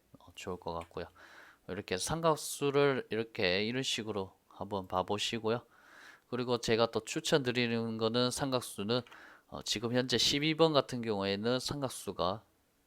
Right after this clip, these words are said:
여기 앞쪽에, 앞쪽에 차지하고 있습니다.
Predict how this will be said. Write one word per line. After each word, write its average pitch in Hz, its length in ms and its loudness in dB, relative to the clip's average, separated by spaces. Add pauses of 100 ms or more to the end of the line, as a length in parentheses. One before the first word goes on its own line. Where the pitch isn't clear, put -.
(140)
여기 85 220 -10
앞쪽에, 117 680 0 (400)
앞쪽에 110 580 0
차지하고 101 600 -2
있습니다. 87 500 -6